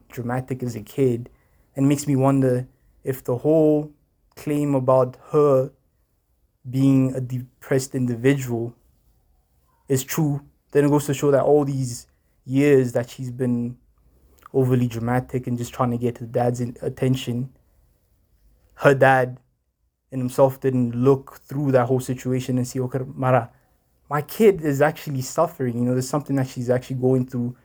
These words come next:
that I'm not seeing." 'Cause, like, it's really easy for someone to just, uh, bypass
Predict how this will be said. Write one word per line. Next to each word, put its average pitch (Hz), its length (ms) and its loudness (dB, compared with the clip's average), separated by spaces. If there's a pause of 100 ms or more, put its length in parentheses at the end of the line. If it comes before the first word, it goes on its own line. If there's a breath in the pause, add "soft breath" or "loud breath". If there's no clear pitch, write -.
(200 soft breath)
that 123 120 0
I'm 127 140 4
not 127 200 0
seeing." 139 300 -4
'Cause, 127 140 -2
like, 127 160 2
it's 139 180 -8
really 147 220 -2
easy 135 540 -4 (400 soft breath)
for 135 140 -2
someone 135 440 4
to 131 100 -2
just, 123 340 -4
uh, 123 460 0 (1300)
bypass 127 960 2